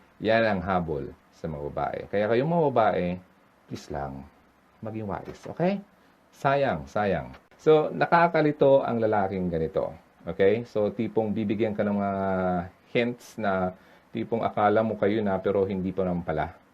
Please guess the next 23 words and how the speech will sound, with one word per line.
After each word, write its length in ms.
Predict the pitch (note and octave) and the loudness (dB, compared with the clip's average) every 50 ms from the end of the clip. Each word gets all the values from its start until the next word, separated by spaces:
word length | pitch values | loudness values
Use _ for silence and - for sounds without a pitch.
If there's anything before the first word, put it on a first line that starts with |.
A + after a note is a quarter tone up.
| _ _ _ _ _ - | _ _ _ _ _ -6
Alright? 240 | - G2+ G#2+ A2+ A2+ A#2 | 0 2 2 2 4 4
Wala 160 | A#2 A#2 A2+ | 6 6 6
siyang, 380 | A2+ - A#2 A2 A2 A2 G#2+ G#2 | 4 2 0 0 0 0 2 2
ah, 100 | G2+ G2 | 2 2
clear, 720 | - - A#2 A#2+ C3 C3+ C3+ C3 B2+ A#2+ A#2 A2+ A2 G#2+ G2+ F#2+ | 0 0 0 2 4 6 6 8 8 8 8 8 6 6 8 8
ah, 320 | F#2+ F#2 F2+ F2 F2 E2 | 8 8 8 6 6 4
statement 600 | D#2 - - A2 G#2+ G#2+ - A2+ A2 G#2 G2+ G#2 - | 2 -2 -2 -2 -2 -2 -2 -4 -2 -2 -2 -2 -2
kung, 300 | G2+ G2+ F#2+ F#2+ F#2 F2+ | -2 -2 0 0 0 -2
ah, 100 | E2+ - | 0 4
kailan 320 | G2+ G2 F#2+ F#2+ F#2+ F#2 | 4 6 6 6 4 2
ba 80 | F#2+ - | 0 2
talaga 320 | F2+ F2+ E2+ E2 - E2+ | 2 0 0 0 0 -2
kayo 100 | E2+ E2 | -2 -2
magsasama. 540 | D#2+ D#2+ - - - - E2+ D#2 - - - - - _ - A2+ | -2 -6 -8 -8 -2 -2 -2 -2 -2 -10 -14 -16 -18 _ -4 -2
Number 160 | B2 D3 E3 | 2 4 4
six, 400 | D#3+ - - - - - - - _ _ - - - - - | 6 4 2 2 0 -12 -20 -20 _ _ -20 -20 -20 -12 -4
hindi 300 | - D3 D3+ D3 G3+ A3 | -2 0 2 2 2 2
siya 160 | G3+ G#3 F#3 | 4 2 2
tumatanggap 720 | - E3 D3 C#3 C#3 C#3 C#3+ C3+ B2+ A#2 A#2 A2 A2 - | 2 4 4 4 4 4 2 0 4 4 4 4 4 2
ng 180 | - A#2 A2+ A2+ G#2+ | 0 0 0 -2 -4
hinding 480 | - - A#2 A2 G2 F2+ A2+ A2 G#2+ G#2 | -2 0 0 2 2 2 2 0 0 -2
sagot. 340 | - - E2+ E2+ D#2+ - - - - _ - _ _ _ _ - - | 0 0 2 2 0 -2 -2 -8 -20 _ -20 _ _ _ _ -16 -8
Okay? 340 | - G2+ - B2 A#2+ C3 D#3 | -6 0 4 6 6 6 4